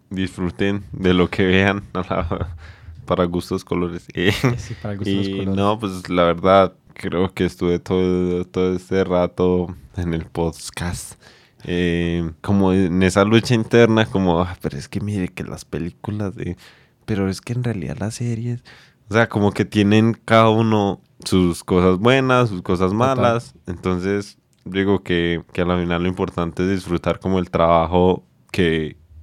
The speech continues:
Speaker 1: han hecho los productores, los actores, o sea, todo ese equipo que se encarga de hacer las series y las películas y, pues, nada, sollárselos. <laughs>
Speaker 2: Sí, total, totalmente, muy cierto.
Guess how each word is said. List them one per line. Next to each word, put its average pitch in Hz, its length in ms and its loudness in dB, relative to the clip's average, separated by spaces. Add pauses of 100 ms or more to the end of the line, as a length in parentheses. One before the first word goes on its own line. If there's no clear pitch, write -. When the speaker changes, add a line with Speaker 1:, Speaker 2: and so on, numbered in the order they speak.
Speaker 1:
han 85 240 -2
hecho 90 760 2
los 87 160 -2
productores, 82 680 -4
los 82 160 -8
actores, 87 360 0
o - 20 -6
sea, 95 160 0
todo 127 640 2 (380)
ese 107 120 -2
equipo 107 460 -2
que 98 120 -4
se 87 60 -4
encarga 87 440 2
de 92 60 6
hacer 87 220 -4
las 85 160 -2
series 92 500 2
y 101 120 0
las 107 200 2
películas 101 680 -2
y, 85 540 -2 (140)
pues, 85 200 -4
nada, 85 320 -2
sollárselos. 87 600 -2
<laughs> - 800 -6
Speaker 2:
Sí, 135 120 0
total, 101 540 -4
totalmente, 87 680 -10
muy 92 120 -10
cierto. - 380 -12